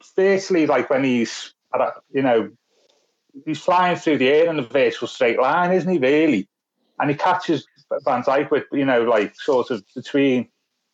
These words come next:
uh, you know, sort of his legs, and it was just a horrendous challenge.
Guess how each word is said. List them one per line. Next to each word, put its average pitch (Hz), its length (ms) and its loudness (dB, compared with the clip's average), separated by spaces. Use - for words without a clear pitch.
uh, 123 260 0
you 135 160 0
know, 120 140 2
sort - 280 -4
of 120 100 -16
his 135 140 -4
legs, - 540 0
and 147 580 -4
it 190 40 -8
was 190 100 -2
just 233 160 0
a 214 40 0
horrendous 147 440 2
challenge. 196 640 -2